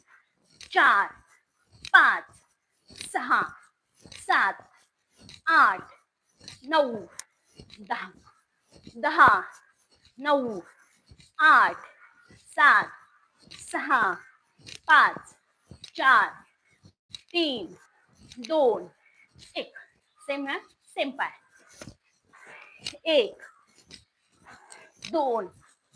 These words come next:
तीन, चार,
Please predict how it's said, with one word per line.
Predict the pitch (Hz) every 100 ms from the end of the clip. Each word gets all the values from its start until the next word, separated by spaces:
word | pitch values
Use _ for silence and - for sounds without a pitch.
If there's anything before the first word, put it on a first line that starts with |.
| - - - _ _ _ _ _ - _ _ _ - -
तीन, | 359 277 208 170 - _ _ _ - - - _ _ _ _ - _ _ _ _ - -
चार, | 392 277 214